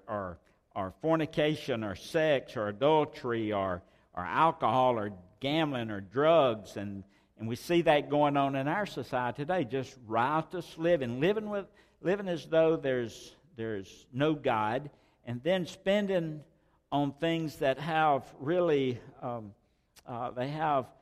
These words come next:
you can't put a price on 'em. Your reputation, for instance, or your health or your morals. So life became empty for this young man, and the same happens today when people live that way. I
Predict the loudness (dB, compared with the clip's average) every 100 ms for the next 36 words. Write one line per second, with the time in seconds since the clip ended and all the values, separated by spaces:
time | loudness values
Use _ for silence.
0 | _ _ _ _ -12 0 0 2 -2 -2
1 | -2 -2 -2 -4 -6 -6 0 0 2 2
2 | 2 -6 -2 -2 -2 -4 -6 -6 -8 -6
3 | -6 -8 -12 -14 -10 -4 -4 -2 -4 -2
4 | 2 4 4 0 -6 -4 -6 -4 2 4
5 | 6 4 0 -6 -12 -20 _ _ _ -2
6 | 0 2 4 4 0 -8 -6 -2 -2 -2
7 | 0 2 2 0 -4 -4 -2 0 -2 0
8 | -2 -2 -4 -6 -6 -10 -8 -4 -2 -2
9 | -2 -4 -8 -12 -12 -2 0 0 -4 -6
10 | -8 -6 -6 -2 0 0 0 -2 -2 -4
11 | -6 -4 -4 -6 _ _ _